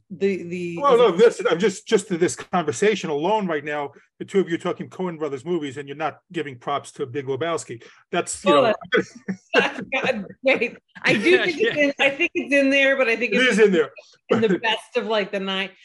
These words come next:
Speaker 1: that was, like, my cheat, was like, "Okay, we're gonna do, like, a best of the, the seventies, the eighties, the nineties," and that was, like,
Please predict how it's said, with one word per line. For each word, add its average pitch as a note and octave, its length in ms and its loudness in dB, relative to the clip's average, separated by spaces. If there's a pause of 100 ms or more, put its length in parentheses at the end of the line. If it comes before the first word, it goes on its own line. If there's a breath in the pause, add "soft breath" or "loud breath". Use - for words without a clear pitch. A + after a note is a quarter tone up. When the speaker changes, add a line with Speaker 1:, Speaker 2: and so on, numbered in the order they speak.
(180 soft breath)
Speaker 1:
that C4 200 0
was, D4 120 -2
like, C#4 200 -2
my G#3 260 -2
cheat, - 600 -14
was F#3 200 -8
like, F3+ 220 -2
"Okay, G3+ 340 -2
we're F#3 120 -6
gonna F#3+ 180 -6
do, F#3 160 -6
like, F3+ 160 -4
a E3 60 -8
best E3 400 -10
of D#3 180 -14
the, D3+ 340 -6 (320)
the F#3 60 -10
seventies, F3+ 640 -6
the E3+ 120 -6
eighties, E3+ 460 -4
the E3 80 -10
nineties," D#3+ 760 -8
and F3 200 -6
that E3+ 220 -4
was, E3 180 -10
like, D#3+ 320 -4